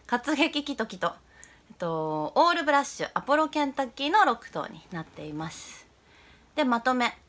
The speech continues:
なんですが、えっと、かなり難解なレースで、本命馬を何にすればいいかが、まあ、ちょっとわかりません。え、今年のダート重賞は全体的に荒れ気味で、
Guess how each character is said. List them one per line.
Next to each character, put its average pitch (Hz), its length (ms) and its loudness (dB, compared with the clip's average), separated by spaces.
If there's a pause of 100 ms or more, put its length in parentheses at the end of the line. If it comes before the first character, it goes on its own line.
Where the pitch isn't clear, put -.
な 208 140 -4
ん 190 80 -10
で 185 80 -14
す 226 160 -12
が、 254 300 6
え - 140 -20
っ - 20 -20
と、 196 100 -6
か 392 160 4
な 453 140 6
り 220 200 -2
難 220 280 0
解 240 240 0
な 226 140 0
レ 214 160 0
ー 190 40 -8
ス 175 160 -12
で、 180 160 -2
本 285 320 2
命 339 160 2
馬 208 180 2
を 175 60 -2
何 208 240 0
に 175 160 -4
す - 140 -10
れ 175 100 -2
ば 160 160 -4
い 180 100 -8
い 180 40 -12
か - 160 -6
が、 277 160 8
ま 196 100 -2
あ、 180 40 -6
ち 202 100 -2
ょ - 20 2
っ 185 140 -6
と - 240 -6
わ 180 120 -6
か 233 140 0
り 185 80 0
ま 180 140 0
せ 175 120 -4
ん。 - 80 -6 (720)
え、 208 80 -8
今 302 120 4
年 381 240 2
の 349 200 6
ダ 285 160 8
ー 277 40 -6
ト 277 120 2
重 247 220 2
賞 180 280 -2
は 190 220 4
全 262 320 0
体 302 200 2
的 269 280 -2
に 220 200 -2
荒 196 200 2
れ 226 60 -2
気 220 120 -4
味 208 220 -6
で、 208 260 0